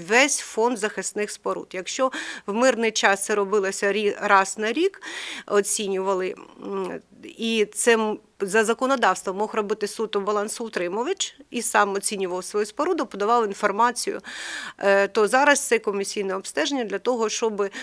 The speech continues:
виявити дійсний стан, е, наших укриттів. Е, що стосується, е, роботи, е,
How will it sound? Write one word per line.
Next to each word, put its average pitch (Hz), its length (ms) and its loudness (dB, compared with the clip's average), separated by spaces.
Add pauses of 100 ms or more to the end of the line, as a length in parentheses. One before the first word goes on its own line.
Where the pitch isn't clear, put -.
(120)
виявити 214 680 2
дійсний 202 440 -2
стан, 214 440 2
е, - 140 -6 (540)
наших 196 440 -4
укриттів. - 640 -6 (1200)
Е, 180 40 -6
що 285 340 0
стосується, 262 840 0 (440)
е, 214 220 4
роботи, 233 720 0
е, 202 220 -2